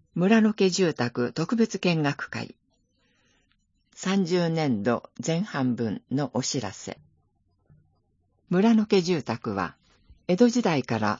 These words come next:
明治大正期の建造物で、かやぶき屋根を持つ主屋を中心とし、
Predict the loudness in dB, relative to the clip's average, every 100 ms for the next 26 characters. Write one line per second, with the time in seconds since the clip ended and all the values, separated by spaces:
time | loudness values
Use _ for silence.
0 | 0 4 4 4 0 0 -2 0 2 2
1 | 4 2 2 0 0 2 0 -2 -6 -10
2 | -12 -14 _ _ _ _ _ _ _ -2
3 | 2 2 0 0 2 4 2 4 4 2
4 | -2 -4 -4 -6 -2 0 0 0 -2 0
5 | -2 -2 -2 -2 -2 -4 -6 -10